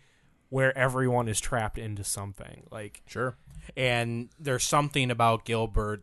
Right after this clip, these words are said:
Speaker 2: that makes him the target. You know, that's one of my favorite moments of this movie is when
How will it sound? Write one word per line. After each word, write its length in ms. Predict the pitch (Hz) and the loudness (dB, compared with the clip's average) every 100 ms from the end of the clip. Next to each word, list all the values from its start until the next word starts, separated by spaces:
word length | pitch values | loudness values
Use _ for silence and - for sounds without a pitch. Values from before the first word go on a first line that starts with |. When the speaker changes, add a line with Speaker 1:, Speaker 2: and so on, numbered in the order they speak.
| - 101 | -12 -6
Speaker 2:
that 260 | 95 90 | -6 -6
makes 600 | 104 107 107 110 - - | -8 -6 -4 -4 -4 -8
him 340 | 117 110 107 92 | -6 -6 -6 -10
the 80 | 87 | -14
target. 580 | - 98 90 82 78 82 _ _ _ _ _ _ - | -12 -8 -8 -8 -14 -16 _ _ _ _ _ _ -10
You 100 | 110 | -6
know, 80 | 117 | 2
that's 260 | 147 - | 4 4
one 200 | 175 196 | 6 6
of 60 | 185 | 6
my 120 | 139 | 4
favorite 260 | 139 127 123 | 4 2 2
moments 280 | 117 117 | 2 0
of 60 | 101 | -2
this 160 | 101 110 | -4 -2
movie 360 | 113 117 104 | 0 0 -2
is 180 | 98 92 | -2 -4
when 380 | 98 95 95 | -4 -4 -6